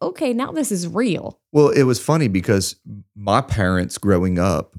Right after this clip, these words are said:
Speaker 2: were the, the biggest givers in our church.
Speaker 1: Yeah.
Speaker 2: Um, my, I grew up in an extremely wealthy family, and my parents, sorry, Mom and Dad, if you're, if you're listening to this, Mom and my stepdad, are some of the worst stewards of money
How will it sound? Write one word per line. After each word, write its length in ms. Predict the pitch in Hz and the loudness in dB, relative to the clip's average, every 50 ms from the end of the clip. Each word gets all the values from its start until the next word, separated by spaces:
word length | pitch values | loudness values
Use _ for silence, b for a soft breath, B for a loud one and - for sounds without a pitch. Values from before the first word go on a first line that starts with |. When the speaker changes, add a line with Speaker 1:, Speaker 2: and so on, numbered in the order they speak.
| - _ | -20 _
Speaker 2:
were 520 | - 98 101 95 90 90 90 87 85 - - | -6 -2 0 2 2 2 2 0 -2 -6 -10
the, 420 | - 95 90 95 90 87 82 - - | -14 -6 -2 0 2 2 2 0 -4
the 140 | - 92 92 | -8 -10 -8
biggest 360 | 71 76 104 95 95 92 - | -2 0 0 0 0 -2 -2
givers 340 | - 87 87 - 85 85 80 85 | -2 -2 -2 -2 -4 -4 -4 -4
in 100 | 78 73 | -4 -4
our 80 | 78 | -6
church. 380 | 80 - - 69 - - - 196 | -6 -6 -6 -6 -6 -8 -10 -10
Speaker 1:
Yeah. 220 | - 85 - - - _ - | -10 -8 -10 -12 -12 _ -2
Speaker 2:
Um, 320 | 90 85 76 73 62 - _ _ _ _ _ - | 0 0 0 -2 -4 -8 _ _ _ _ _ -4
my, 140 | 101 92 - - | -4 -4 -2 0
I 120 | 90 101 | 0 0
grew 180 | 95 85 98 95 | 2 2 2 0
up 80 | 90 - | 0 0
in 60 | 87 | -2
an 80 | 82 82 | -4 -4
extremely 400 | 82 - - 104 101 95 92 90 | -6 -6 -4 -2 0 0 0 0
wealthy 400 | 82 82 80 76 76 - 87 82 | -2 -2 -2 -2 -2 -4 -6 -8
family, 560 | - - 78 80 80 78 76 76 76 73 - _ | -6 -4 -4 -4 -4 -4 -6 -6 -8 -10 -10 _
and 320 | - 90 82 78 78 76 - _ _ _ _ _ _ _ - | -4 -4 -4 -4 -4 -8 -12 _ _ _ _ _ _ _ 0
my 100 | 95 95 | 0 0
parents, 440 | - 120 123 101 92 87 - - - _ _ _ _ _ _ _ _ _ | 2 2 2 2 2 0 -4 -8 -12 _ _ _ _ _ _ _ _ _
sorry, 260 | - - - 85 87 85 | -4 0 2 4 4 4
Mom 220 | 82 80 82 82 | 4 2 2 2
and 60 | 78 | 0
Dad, 200 | 78 78 78 76 | 0 0 0 -2
if 140 | 76 - - | -2 -2 -2
you're, 320 | 82 80 78 - - - 82 - | -2 -2 -2 -2 -6 -12 -10 -10
if 120 | 87 85 | -6 -2
you're 120 | 87 80 78 | -2 -2 0
listening 280 | 78 78 - - 78 | -2 -2 -2 -4 -4
to 60 | 78 73 | -2 -2
this, 180 | 76 78 - 85 | -4 -4 -2 -2
Mom 200 | 78 73 76 78 | -2 -2 -2 -2
and 80 | 76 76 | -2 -2
my 100 | 76 - | -4 -4
stepdad, 500 | - - 78 76 - 78 78 78 76 - B B B B B B B - | -2 -2 -2 -2 0 -2 -2 -2 -4 -6 B B B B B B B 0
are 80 | 98 | 0
some 220 | 98 - - 131 120 | 2 2 2 2 4
of 40 | |
the 80 | 95 95 | 4 2
worst 440 | 92 117 92 98 107 110 110 - - | 2 0 2 2 2 2 2 -2 -6
stewards 580 | - - - 110 101 98 98 92 90 - - - | -8 0 2 2 2 4 0 -2 -2 -4 -8 -6
of 220 | - 101 90 80 | -4 -4 -2 0
money 340 | 92 92 92 98 98 95 90 | 2 2 2 4 2 2 0